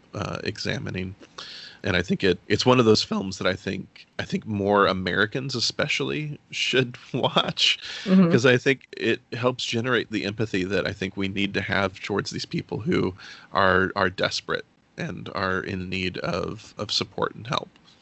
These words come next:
Speaker 1: So really worth, worth watching here.
Speaker 2: Okay.
Speaker 1: And the, the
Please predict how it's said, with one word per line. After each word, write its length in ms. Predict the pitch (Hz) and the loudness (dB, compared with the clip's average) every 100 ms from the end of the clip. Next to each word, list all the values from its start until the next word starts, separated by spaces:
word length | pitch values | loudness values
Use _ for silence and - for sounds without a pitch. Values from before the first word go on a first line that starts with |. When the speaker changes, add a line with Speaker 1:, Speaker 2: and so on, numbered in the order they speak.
| - | -8
Speaker 1:
So 160 | - - - - - - - - | -4 -4 -6 -12 -14 -16 -14 0
really 400 | 113 117 98 92 | 6 8 8 4
worth, 580 | - 69 - - - - | 0 -2 -2 -10 -18 -8
worth 300 | 110 95 - | -4 -4 -2
watching 380 | - 117 - - | -6 -4 -4 -4
here. 240 | 113 107 110 _ - - - - | -6 -6 -8 _ -20 -20 -14 -6
Speaker 2:
Okay. 140 | 92 | -2
Speaker 1:
And 120 | 95 92 | 0 2
the, 400 | 87 92 76 - _ | 4 4 2 -2 _
the 420 | 113 107 92 95 | -8 2 4 4